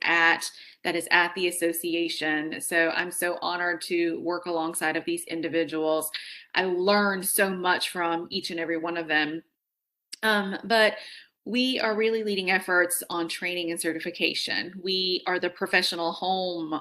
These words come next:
for C H Ws. And so, yes, we are just getting started. And part, um, one of the priorities, of course, is centered around the certification, which we talked about.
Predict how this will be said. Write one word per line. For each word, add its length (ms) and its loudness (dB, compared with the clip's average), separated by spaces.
for 140 0
C 220 0
H 120 -2
Ws. 540 2
And 160 -8
so, 140 -2
yes, 540 6
we 200 -4
are 200 0
just 200 0
getting 240 -4
started. 640 2
And 720 0
part, 520 2
um, 600 -4
one 240 -4
of 60 -2
the 60 0
priorities, 640 2
of 140 -6
course, 400 2
is 140 0
centered 260 0
around 400 2
the 60 -6
certification, 720 -2
which 220 -2
we 100 0
talked 300 -6
about. 340 2